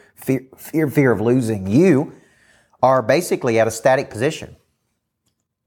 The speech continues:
And because you're at a static position, there's no growth here. I see so many people in this false positive world.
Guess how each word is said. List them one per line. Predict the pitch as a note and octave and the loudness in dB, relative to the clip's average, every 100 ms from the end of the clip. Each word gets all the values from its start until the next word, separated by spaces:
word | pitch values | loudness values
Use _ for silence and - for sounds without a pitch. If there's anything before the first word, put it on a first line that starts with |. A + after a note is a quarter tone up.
| _ _ _ _ _ _ _ _ _ _ - _ - | _ _ _ _ _ _ _ _ _ _ -20 _ -4
And | C3 | -2
because | A2+ D#3+ G3 | 0 2 2
you're | D3+ | 2
at | C3+ | 0
a | |
static | - C3+ A#2+ | 0 0 0
position, | G#2 A2+ G#2+ G#2+ | -4 -4 -4 -8
there's | G2 | -6
no | G#2 | -4
growth | E2+ G2 G2 - | -2 -2 -2 -6
here. | C#2+ F#2+ - _ _ - | -14 -14 -18 _ _ -2
I | A2 B2+ C#3 D3+ - | 2 4 2 0 -6
see | - - B2+ A2+ F2+ - | -14 -6 -2 -2 -4 -12
so | - - - A#2+ | -16 -6 0 0
many | A#2+ A#2+ A2+ | 0 -4 -6
people | A2 - G#2 - D#2+ D#2 _ G#2+ | -8 -6 -4 -4 -10 -10 _ -4
in | G#2+ G2 | -2 -2
this | F#2 F2 - | -2 -4 -6
false | - - F#2 F2 - | -12 0 0 0 -6
positive | - - E2 E2+ D#2+ E2 D#2+ - _ _ | -12 -2 0 0 -4 -6 -6 -8 _ _
world. | E2 E2 C#2+ A1 E2+ | -12 -8 -8 -10 -12